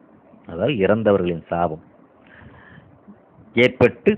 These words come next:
தாங்கள் பெற்ற சிறப்பான வாழ்வை இழந்து தங்களின் சன்னதி-, சந்ததியர்களுக்கு பெரும் பாவத்தையும் சேர்த்து வைத்தவர்களாகி விடு-, ஆகிவிடுகிறார்கள்.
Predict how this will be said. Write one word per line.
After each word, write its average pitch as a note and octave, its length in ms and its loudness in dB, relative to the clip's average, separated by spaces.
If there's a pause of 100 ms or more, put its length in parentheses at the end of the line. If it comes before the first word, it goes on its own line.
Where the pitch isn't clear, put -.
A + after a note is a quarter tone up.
(140)
தாங்கள் A2+ 460 2
பெற்ற B2+ 460 2
சிறப்பான C3+ 720 2
வாழ்வை A2+ 460 6 (100)
இழந்து A2+ 480 4 (180)
தங்களின் G#2+ 560 2
சன்னதி-, D3 560 2 (140)
சந்ததியர்களுக்கு C3+ 960 2
பெரும் B2+ 440 0
பாவத்தையும் A#2 800 0
சேர்த்து B2 380 0
வைத்தவர்களாகி G2+ 800 0
விடு-, F#2+ 260 -6 (440)
ஆகிவிடுகிறார்கள். F#2+ 1000 4